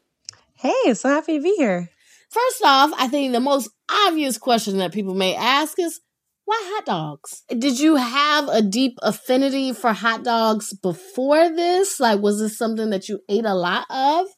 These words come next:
Speaker 1: Yes, I grew up, uh, eating boiled hot dogs in New England,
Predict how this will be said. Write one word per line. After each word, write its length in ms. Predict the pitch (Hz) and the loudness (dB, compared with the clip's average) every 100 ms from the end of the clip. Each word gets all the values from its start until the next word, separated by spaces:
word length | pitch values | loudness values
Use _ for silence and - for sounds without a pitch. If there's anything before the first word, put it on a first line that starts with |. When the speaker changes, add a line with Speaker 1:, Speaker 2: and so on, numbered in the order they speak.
| _ _ _ _ _ _ | _ _ _ _ _ _
Speaker 1:
Yes, 520 | 175 196 175 160 - | -2 2 2 0 -2
I 140 | - 202 | 0 0
grew 320 | 175 220 269 | 0 2 4
up, 340 | 247 233 - - | 4 0 -2 -2
uh, 300 | 190 185 175 | 2 2 0
eating 500 | - 190 190 190 180 | -4 -2 0 0 -2
boiled 380 | 165 175 185 185 | -2 0 2 0
hot 280 | 165 165 160 | 0 -4 -4
dogs 560 | 170 160 160 160 156 - | -2 -2 -2 -6 -10 -6
in 440 | 180 165 160 165 | -2 0 0 -2
New 140 | 175 170 | -2 0
England, 640 | 160 160 156 156 156 156 | 0 0 0 0 -2 -4